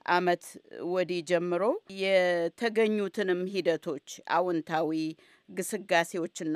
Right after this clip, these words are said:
ጭብጦችን ገልጸዋል። ለውይይታችን እንዲመቸን ማለት ነው። ዶክተር ጌታቸው ኃይሌ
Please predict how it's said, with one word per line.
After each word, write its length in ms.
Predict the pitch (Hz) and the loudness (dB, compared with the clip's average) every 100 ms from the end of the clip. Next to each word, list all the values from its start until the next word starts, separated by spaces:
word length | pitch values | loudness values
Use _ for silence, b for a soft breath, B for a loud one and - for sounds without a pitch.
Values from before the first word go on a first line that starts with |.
| 156 | -4
ጭብጦችን 680 | - 156 - 156 - - 240 427 - - 156 165 | -6 -12 -8 -8 -6 -6 -6 -6 -10 -10 -8 0
ገልጸዋል። 600 | 185 180 - 156 147 147 - 151 | 0 0 -2 -2 -2 -6 -10 -4
ለውይይታችን 840 | 165 180 170 156 156 151 - 160 | 2 2 2 0 -4 -4 -4 -2
እንዲመቸን 680 | 151 147 151 156 156 - 165 | -2 -2 -2 -4 -6 -6 -6
ማለት 320 | 190 170 151 - | -6 -6 -8 -8
ነው። 160 | 143 143 b b b | -10 -10 b b b
ዶክተር 300 | - 180 233 190 | -6 -2 -2 -2
ጌታቸው 500 | 190 208 185 - 185 | -4 0 -2 0 0
ኃይሌ 200 | 185 | 0